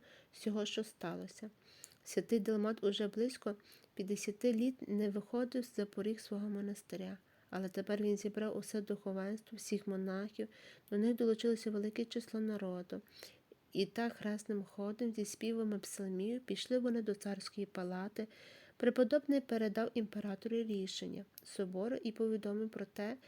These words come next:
що в Царгороді під боком царя, прихильника Несторія, зважалися виступити проти собору. А імператор пообіцяв, що покарає злобу. Із царської палати хресний хід зі співами вирушив до церкви святого Мокія.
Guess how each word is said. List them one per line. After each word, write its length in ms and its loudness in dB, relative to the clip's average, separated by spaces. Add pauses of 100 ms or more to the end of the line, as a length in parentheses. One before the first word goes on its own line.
(220)
що 180 0
в 20 2
Царгороді 640 0
під 280 -4
боком 360 2
царя, 500 -2 (120)
прихильника 720 0
Несторія, 640 -2
зважалися 720 0 (880)
виступити 600 4
проти 340 -4
собору. 500 -6 (560)
А 60 2
імператор 540 2
пообіцяв, 540 0
що 160 -2
покарає 440 -4
злобу. 560 -6 (440)
Із 120 -6
царської 540 0
палати 420 2
хресний 420 -2
хід 280 -2
зі 120 0
співами 560 0
вирушив 460 0
до 80 4
церкви 400 -2
святого 440 -2
Мокія. 640 -2